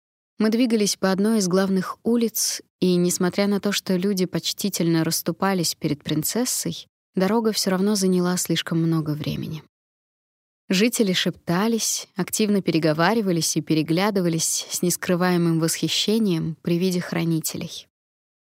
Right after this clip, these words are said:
Наблюдая за реакцией из разных провинций, я поняла, что после нападения Эвира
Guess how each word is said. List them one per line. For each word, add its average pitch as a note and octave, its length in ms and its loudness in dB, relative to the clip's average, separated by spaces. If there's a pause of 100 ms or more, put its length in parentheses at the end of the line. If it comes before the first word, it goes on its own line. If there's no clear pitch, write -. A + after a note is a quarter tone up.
Наблюдая F#3+ 600 2
за F3 200 2
реакцией F3 960 -2
из F3 180 -2
разных F3+ 460 0
провинций, F3 800 -2 (380)
я G3 100 2
поняла, G#3+ 400 2
что - 220 -2
после F3 320 0
нападения F3+ 640 2
Эвира F3+ 640 0